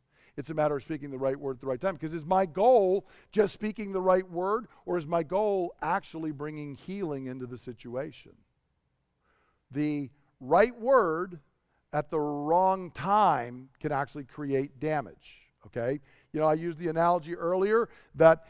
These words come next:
a wise word is like a scalpel. And scalpels are great, but I don't need a surgeon to cut inside me if nothing is wrong.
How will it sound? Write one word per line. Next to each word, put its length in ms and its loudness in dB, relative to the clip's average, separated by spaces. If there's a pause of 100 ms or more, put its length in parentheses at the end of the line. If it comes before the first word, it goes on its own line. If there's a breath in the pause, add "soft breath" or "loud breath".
(120)
a 100 0
wise 460 6
word 300 0
is 80 -4
like 180 2
a 80 -6
scalpel. 720 0 (260)
And 80 -14
scalpels 420 4
are 60 -8
great, 480 0
but 220 2
I 120 4
don't 200 0
need 180 -4
a 60 -6
surgeon 380 -4
to 60 -10
cut 200 -2
inside 420 0
me 120 -8
if 100 -6
nothing 300 -6
is 180 -12
wrong. 320 -10